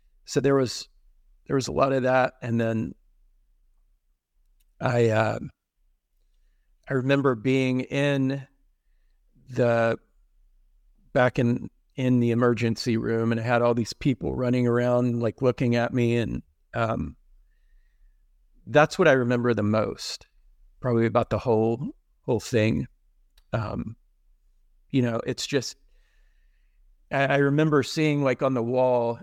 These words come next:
in front of me, there was this big clock, and I just, um, they were giving me, I think, fentanyl and Dilaudid, which are obviously very strong drugs. And in this case, they were used for pain. And, um,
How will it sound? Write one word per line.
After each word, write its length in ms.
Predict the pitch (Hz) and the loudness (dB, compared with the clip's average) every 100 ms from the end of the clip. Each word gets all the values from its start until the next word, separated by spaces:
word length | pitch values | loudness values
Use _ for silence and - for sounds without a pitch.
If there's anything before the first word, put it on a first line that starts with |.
| - | -6
in 140 | 123 | -6
front 200 | - 135 | -2 0
of 40 | |
me, 100 | 120 | 0
there 120 | 113 113 | 0 -2
was 100 | - | -8
this 140 | - | -10
big 260 | - 147 - | -6 -6 -6
clock, 580 | - 143 117 - - - | 0 4 4 2 -6 -14
and 120 | 123 123 | -4 -2
I 60 | |
just, 340 | 120 120 - - _ _ _ _ _ _ _ _ _ | 0 -2 -2 -16 _ _ _ _ _ _ _ _ _
um, 380 | 127 113 110 110 _ | -6 -2 -2 -6 _
they 340 | 139 135 135 139 | -10 -6 0 2
were 100 | 135 | 2
giving 340 | 117 135 131 | 0 0 2
me, 220 | 127 120 | 0 0
I 60 | 117 | -2
think, 260 | - 120 - _ _ _ _ _ _ - | -4 -8 -8 _ _ _ _ _ _ -4
fentanyl 720 | 156 143 - 139 135 143 127 | -2 0 -2 0 0 0 -2
and 160 | 120 113 | -2 -2
Dilaudid, 640 | 117 117 120 123 123 120 | 0 2 4 4 2 0
which 240 | 120 - | -4 -4
are 160 | 117 110 - - _ _ _ _ _ _ _ _ _ - | -4 -4 -8 -18 _ _ _ _ _ _ _ _ _ -12
obviously 560 | - 135 131 120 - | -6 -2 0 -2 -4
very 220 | 120 120 120 | -2 0 -2
strong 580 | - 131 117 120 - - _ _ _ - | -2 -2 0 -2 -6 -14 _ _ _ -10
drugs. 520 | 139 135 127 123 110 | -2 2 2 0 -4
And 160 | 123 123 | -4 -2
in 100 | 123 | -2
this 160 | 127 | -4
case, 260 | - 135 113 | -4 -4 -2
they 120 | 135 | -2
were 100 | 123 | 0
used 240 | 120 117 - | 0 -2 -2
for 140 | 113 | -6
pain. 580 | - 123 117 123 135 - _ _ | -4 -2 0 0 -2 -8 _ _
And, 220 | 120 113 | -6 -2
um, 300 | 110 107 120 | -2 -2 -4